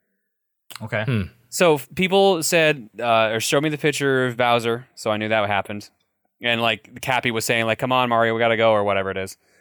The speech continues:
Speaker 2: Yeah.
Speaker 3: Uh, people said you went to Isle Delfino,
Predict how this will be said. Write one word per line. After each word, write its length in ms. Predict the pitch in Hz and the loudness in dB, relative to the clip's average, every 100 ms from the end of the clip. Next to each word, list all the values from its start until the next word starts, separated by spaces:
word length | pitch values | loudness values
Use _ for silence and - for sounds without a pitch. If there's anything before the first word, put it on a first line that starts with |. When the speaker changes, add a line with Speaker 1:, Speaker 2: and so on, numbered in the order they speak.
| _ _ - | _ _ -8
Speaker 2:
Yeah. 160 | 92 123 | -2 2
Speaker 3:
Uh, 400 | 127 123 117 117 110 _ _ _ _ _ _ - | 2 4 2 0 -4 _ _ _ _ _ _ -6
people 380 | 170 180 185 | -4 0 0
said 560 | 170 - 165 160 160 156 | 0 2 4 4 2 0
you 160 | 135 139 | -4 0
went 200 | 147 135 | 0 0
to 100 | 151 | 0
Isle 240 | 135 143 | 2 2
Delfino, 600 | 135 131 135 120 107 135 | 2 0 0 0 0 -2